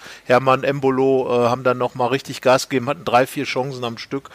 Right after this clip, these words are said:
äh, sind dann zum Ausgleich gekommen und, äh, ja, dabei ist es dann geblieben, obwohl Gladbach gedrückt hat, Hertha nur noch verteidigt hat.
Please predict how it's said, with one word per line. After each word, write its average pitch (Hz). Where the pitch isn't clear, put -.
äh, 120
sind 139
dann 170
zum 160
Ausgleich 180
gekommen 170
und, 151
äh, 135
ja, 127
dabei 131
ist 131
es 131
dann 135
geblieben, 131
obwohl 135
Gladbach 131
gedrückt 123
hat, 143
Hertha 131
nur 131
noch 135
verteidigt 131
hat. -